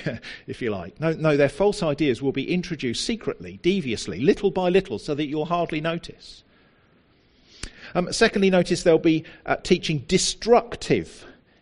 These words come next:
heresies. That word destructive there, it, it, it refers to the result of the false teaching. In other words, it's not teaching that will lead to salvation,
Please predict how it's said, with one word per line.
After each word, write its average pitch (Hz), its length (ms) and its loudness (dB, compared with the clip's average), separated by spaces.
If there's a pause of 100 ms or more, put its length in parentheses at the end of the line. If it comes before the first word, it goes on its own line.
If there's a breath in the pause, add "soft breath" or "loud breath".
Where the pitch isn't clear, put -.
heresies. 117 440 -4
That 160 200 -4
word 151 220 2
destructive - 760 -6
there, 113 220 -2
it, - 180 -8
it, 135 240 -6
it 131 160 -2
refers 143 420 0
to 151 140 -2
the 143 160 0
result 135 880 2 (120)
of 117 240 -2
the 120 60 -6
false 113 300 -2
teaching. 92 420 -8
In 113 100 -8
other 147 120 0
words, 143 180 4
it's 156 160 0
not 196 180 -2
teaching 156 340 -2
that 139 120 -4
will 135 140 -2
lead 143 180 -2
to 127 80 -8
salvation, 131 800 -6